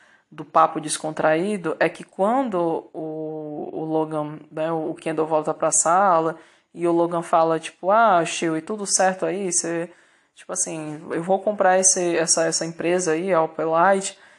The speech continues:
tá tudo ok?" E ele, e, e a resposta do Kendall é a resposta, ou melhor,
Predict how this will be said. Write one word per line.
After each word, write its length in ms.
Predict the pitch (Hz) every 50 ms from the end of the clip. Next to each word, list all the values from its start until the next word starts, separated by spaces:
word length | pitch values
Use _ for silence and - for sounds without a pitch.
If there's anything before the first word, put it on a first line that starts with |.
| _ _ _
tá 100 | - 165
tudo 220 | - - 175 170
ok?" 400 | 165 165 165 - 202 196 196 185
E 100 | 175 170
ele, 180 | 170 170 170 175
e, 400 | 170 - - 170 170 165 - -
e 40 | 165
a 60 | 165
resposta 540 | 170 180 180 180 - - 180 185 180 - 185
do 120 | 170 170
Kendall 380 | 175 175 - 185 180 190 202 202
é 60 | 196
a 20 | 196
resposta, 680 | 190 196 196 - - - 175 170 170 180 - - - -
ou 140 | - - 165
melhor, 260 | 165 160 147 - -